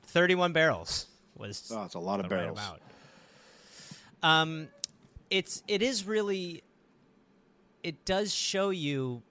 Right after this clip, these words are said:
Speaker 1: sort of to, like what we were saying before, like, you know, pick, like, you can change things
Speaker 2: <laughs>
Speaker 1: if you're angry at the
Speaker 2: The right
Speaker 1: right
Speaker 2: people.
Speaker 1: place.
Speaker 2: If you're right, angry
Speaker 1: And the,
Speaker 2: at the
Speaker 1: yeah, and the
Speaker 2: right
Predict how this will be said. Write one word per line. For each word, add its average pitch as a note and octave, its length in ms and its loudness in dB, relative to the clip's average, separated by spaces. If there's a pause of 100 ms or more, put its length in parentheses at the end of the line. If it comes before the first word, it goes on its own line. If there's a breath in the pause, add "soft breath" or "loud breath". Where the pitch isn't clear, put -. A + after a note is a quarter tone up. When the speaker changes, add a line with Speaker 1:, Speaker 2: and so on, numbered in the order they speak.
Speaker 1:
sort F#3 380 2
of D#3+ 140 -2
to, E3 180 -10
like D#3 280 0
what E3 120 -4
we D#3 80 -6
were D3 60 -4
saying D3 200 -4
before, E3+ 320 -4
like, C3 180 -2 (440 soft breath)
you F#3 80 -6
know, F3+ 80 -4 (1500)
pick, G3+ 340 -6 (840)
like, E3+ 240 -6
you G3+ 100 -6
can G#3+ 200 -8
change G3+ 680 0
things A2 840 -4 (400 loud breath)
Speaker 2:
<laughs> - 400 -20
Speaker 1:
if C#3 240 -2
you're D#3+ 180 0
angry D3+ 460 2
at C3 240 0
the G2+ 80 2
Speaker 2:
The G#2+ 60 4
right A2 140 6
Speaker 1:
right A#2 180 0
Speaker 2:
people. A2+ 420 2
Speaker 1:
place. F3 440 -2
Speaker 2:
If A2+ 120 -6
you're A#2 100 4
right, B2 280 4
angry C#3 280 2
Speaker 1:
And D3 120 6
the, C#3 40 6
Speaker 2:
at C3 60 2
the F3+ 60 -2
Speaker 1:
yeah, D#3+ 180 2
and D3 100 0
the C#3 60 0
Speaker 2:
right C3 40 -2